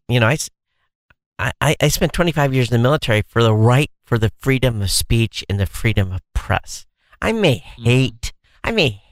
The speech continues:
Speaker 1: hate what some people in the press say. I may hate what some podcasters say, but I will defend their right to the end to say it.
Speaker 2: Yeah.
Speaker 1: You know?
Speaker 2: Yeah.
Speaker 1: Because as soon as we s-, you know,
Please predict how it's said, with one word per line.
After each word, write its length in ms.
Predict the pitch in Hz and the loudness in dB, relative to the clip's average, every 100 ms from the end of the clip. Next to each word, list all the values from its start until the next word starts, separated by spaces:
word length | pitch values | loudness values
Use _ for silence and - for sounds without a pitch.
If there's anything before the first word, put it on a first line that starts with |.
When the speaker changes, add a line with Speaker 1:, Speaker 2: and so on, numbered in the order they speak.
| _ | _
Speaker 1:
hate 300 | 139 151 - - | 0 0 -4 -4
what 180 | 113 - | -4 -2
some 360 | - 110 107 101 - - | -2 0 0 -8 -14 -4
people 240 | - 127 107 | 0 0 0
in 60 | 107 | -2
the 80 | 104 | -2
press 320 | - 101 - | -2 -4 -2
say. 240 | - 98 | 0 0
I 120 | 101 | 2
may 260 | 131 147 107 | 2 2 0
hate 500 | 95 101 117 151 151 | -4 -4 0 0 -2
what 240 | - 113 - | -4 -4 -2
some 200 | 120 113 | -4 -4
podcasters 920 | - 104 110 - 104 - - 95 95 - _ _ _ | -2 -4 -4 -4 -6 -6 -6 -6 -6 -16 _ _ _
say, 500 | - - 113 90 82 - | -6 0 0 0 -2 -4
but 120 | 110 - _ _ _ - | -4 -4 _ _ _ -4
I 280 | 107 131 | 0 2
will 180 | 127 104 | 0 -2
defend 580 | 92 - - - 117 123 | -4 -6 -4 0 2 2
their 180 | 120 117 | 2 2
right 260 | 110 110 - | 2 2 0
to 100 | - | -2
the 140 | 98 - | -2 0
end 300 | - 101 98 | 0 0 0
to 80 | 82 | -4
say 460 | - - 110 113 - | -4 0 0 0 -4
it. 220 | - - - _ _ _ _ _ _ _ | -14 -16 -18 _ _ _ _ _ _ _
Speaker 2:
Yeah. 280 | 127 110 90 85 _ _ _ | -10 -10 -12 _ _ _ _
Speaker 1:
You 160 | 113 104 | 0 2
know? 360 | 82 82 113 - | 2 0 -6 -10
Speaker 2:
Yeah. 160 | 90 87 _ | -20 -20 _
Speaker 1:
Because 260 | 127 139 117 | -2 0 0
as 140 | 110 | 0
soon 160 | 170 175 | 2 2
as 160 | 131 | 0
we 80 | 123 | -2
s-, 180 | - - | -4 -6
you 100 | - | -2
know, 220 | 113 98 | 0 0